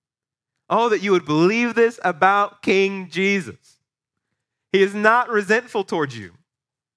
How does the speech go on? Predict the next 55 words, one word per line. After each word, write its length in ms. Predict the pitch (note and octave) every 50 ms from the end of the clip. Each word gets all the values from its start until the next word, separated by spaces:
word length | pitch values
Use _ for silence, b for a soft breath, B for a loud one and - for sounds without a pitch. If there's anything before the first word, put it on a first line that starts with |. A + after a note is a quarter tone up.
| _ _ _ _ _ _ _ _ _ _ _ _ _ _ _ _ _ _ -
He 160 | F#3+ G3 A3+
is 100 | A#3+ G#3+
not 260 | A3+ A#3+ A#3+ A#3 G3
grossed 380 | F3+ G3 G3+ G#3+ A3 A3 - - - -
out 380 | G#3 G#3 A3+ A#3+ B3 - _ -
by 220 | G3 F3+ E3+ D#3
your 280 | C#3 C3 D#3+ E3+ F3 F3+
sins. 460 | - - - A#3 A#3 A#3 G#3+ E3+ C#3+
If 140 | D3 - G3+
you 120 | G#3+ A3
are 180 | G#3+ A3 A3 -
in 160 | E3+ F#3+ G3
Christ, 380 | - - A3 G#3 F#3 F3+ - E3+
you 160 | F#3 G#3 G#3
are 120 | G3 G3+
with 200 | G3 G#3+ G#3 -
him. 220 | A#3+ A#3 A3+ A3+ - b b b
He 160 | b G#3+ A#3 A#3
is 80 | G3+
not 140 | G#3 F#3+ F3+
looking 240 | G3 A#3 B3 - F#3+
at 120 | F3 E3
you 60 | D#3+
going, 220 | D3 D3+ D3 D3 -
"I 200 | F3+ F#3 F3 D3+
cannot 480 | C3 - - F3 D3 C#3+ C#3 C#3 B2+ B2+
believe 340 | D3 D3 D#3+ G#3+ B3+ C#4+ A3+
that. 80 | G3+
I 40 | D#3
can't 200 | - F#3 E3 D#3+
believe 360 | E3 E3+ G3 G#3+ A3 G3+ G3
you 80 | A3 A3+
did 180 | A3+ C#4 D4+
that." 340 | - C#4 B3+ G#3 C3 _ _ _ _ _ _ _ _ _ _ _ _ _ _ _ _ _ _ _
He's 220 | _ - - - -
saying, 200 | - A3+ G3+ - -
"I 120 | A#3+ F#3 - -
know 200 | - A#3 B3+ C4 B3 -
you 80 | A#3+ -
did 240 | - A#3+ A3 G#3
it, 180 | F3+ D3 B2 - B B B B
and 180 | B F3+ F3+ F#3
I 120 | F#3+ G3
came 420 | F#3 - - C4+ A#3 B3 C4 C4+
for 300 | B3+ - A3+ A3 G3 F#3
it, 20 | E3+
and 80 | F3+
I 120 | F3+ F3 E3+
love 380 | F3 F3+ G3+ A#3 B3+ C4 A3+
you, 180 | A3+ G#3+ G3 F#3
and 100 | F#3 F#3+
I 120 | F#3 F#3
died 460 | F3 _ - G#3+ G#3+ B3 C#4 C#4 C4 -
for 300 | - G3+ F3 D#3 C3 B2
it." 80 | -